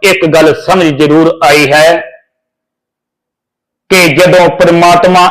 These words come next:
ਇਨਸਾਨ ਨੂੰ ਮੰਜੇ ਤੇ ਪਾ ਦਿੰਦਾ ਹੈ,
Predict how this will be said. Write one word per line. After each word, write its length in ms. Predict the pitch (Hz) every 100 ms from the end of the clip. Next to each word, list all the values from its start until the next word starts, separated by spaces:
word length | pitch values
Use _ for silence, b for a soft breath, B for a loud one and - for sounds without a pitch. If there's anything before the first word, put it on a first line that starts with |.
| 196
ਇਨਸਾਨ 580 | 170 151 - 160 170 175
ਨੂੰ 180 | 185 170
ਮੰਜੇ 340 | 165 165 202
ਤੇ 180 | 175 170 160 175
ਪਾ 140 | 160
ਦਿੰਦਾ 280 | 156 151 160 156
ਹੈ, 220 | 165 165